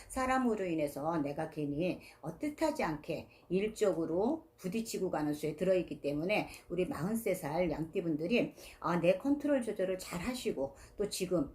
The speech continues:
조금 힘들어도 치고 나가는 운이 있기 때문에 지금 당장 힘들다고 이것저것 많이 생각하시면서 괜히 힘든 상황에 내 자신 스스로 얽어매지 마시고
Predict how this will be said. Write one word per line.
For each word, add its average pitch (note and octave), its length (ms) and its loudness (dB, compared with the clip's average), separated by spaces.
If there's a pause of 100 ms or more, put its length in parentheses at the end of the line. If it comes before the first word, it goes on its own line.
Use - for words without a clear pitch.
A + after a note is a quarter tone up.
(240)
조금 B3+ 240 4
힘들어도 A3+ 720 4
치고 D#4 300 0
나가는 G3 420 2
운이 F#3 300 0
있기 E3+ 240 -4
때문에 D#3+ 440 0 (200)
지금 A3 340 6
당장 G3 300 0
힘들다고 A3+ 580 2
이것저것 E3+ 460 0
많이 E3 500 -2 (320)
생각하시면서 F#3+ 880 0
괜히 D#3 220 0
힘든 D4 400 4
상황에 F3 600 0 (220)
내 E3+ 160 4
자신 F#3 380 -4
스스로 B3 460 2
얽어매지 F3+ 500 0
마시고 D#3+ 520 2